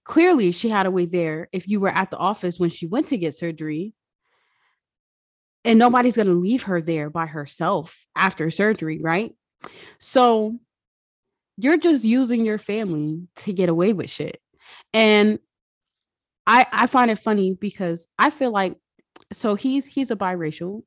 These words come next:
I felt he, he's, he's mixed. He's Black and Caucasian. And I feel like, um,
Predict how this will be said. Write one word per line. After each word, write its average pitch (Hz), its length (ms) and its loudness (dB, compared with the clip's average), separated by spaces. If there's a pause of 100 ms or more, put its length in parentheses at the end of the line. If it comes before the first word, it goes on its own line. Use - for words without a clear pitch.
I 175 200 -2
felt 170 280 -8
he, 185 260 -2
he's, 185 380 0
he's 170 280 -4 (120)
mixed. 160 380 -4
He's 175 180 -2
Black 165 300 -6
and 190 100 -4
Caucasian. 180 680 -6 (100)
And 165 500 2 (520)
I 208 140 2
feel 233 200 -2
like, 196 380 -2 (1040)
um, 170 280 0